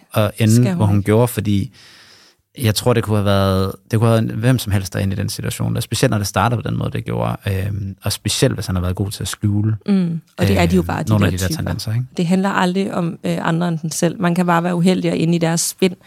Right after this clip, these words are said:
Speaker 1: Ja.
Speaker 2: af manipulation og løgne og behov. I, det handler rigtig meget om, de bare gerne vil have, de har det helvede til, så de vil gerne have bekræftelse.
Speaker 1: Ja.
Speaker 2: Instant her nu.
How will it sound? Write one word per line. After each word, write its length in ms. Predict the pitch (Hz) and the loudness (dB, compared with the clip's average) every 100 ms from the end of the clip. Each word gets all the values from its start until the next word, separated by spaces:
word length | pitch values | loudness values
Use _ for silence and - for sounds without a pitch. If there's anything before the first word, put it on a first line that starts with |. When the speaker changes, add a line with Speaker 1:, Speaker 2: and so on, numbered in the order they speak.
| - 113 | -6 0
Speaker 1:
Ja. 160 | 98 - | 0 0
Speaker 2:
af 100 | 175 | 0
manipulation 680 | 170 160 - 165 - 190 165 | 2 0 -2 -6 -2 -2 0
og 120 | 170 | 0
løgne 540 | 156 156 160 170 170 - | 2 2 2 2 0 -2
og 320 | 160 156 156 - _ - | -2 -2 -4 -6 _ 0
behov. 340 | 175 185 208 | 4 4 2
I, 60 | 220 - | -2 2
det 100 | 214 | 4
handler 180 | 202 202 | 4 2
rigtig 220 | 180 175 | 0 0
meget 180 | 160 160 | 2 2
om, 100 | 160 | 0
de 100 | 156 | -2
bare 200 | 156 156 | -2 -2
gerne 180 | 156 160 | -4 -2
vil 80 | |
have, 100 | 165 - _ - | -2 -4 _ 0
de 60 | 190 | 2
har 80 | |
det 100 | 190 | 6
helvede 220 | 185 220 226 | 4 4 2
til, 200 | - 170 | 2 0
så 80 | |
de 60 | 190 | 0
vil 100 | 180 | 2
gerne 160 | 196 196 | 2 2
have 80 | |
bekræftelse. 600 | 185 - 175 - - - - _ 113 | -2 -2 -2 -2 -8 -10 -12 _ -2
Speaker 1:
Ja. 160 | 101 - - _ _ _ | -2 -2 -12 _ _ _
Speaker 2:
Instant 400 | 190 190 - 185 | 0 0 0 -2
her 160 | 175 170 | 0 0
nu. 180 | - | -4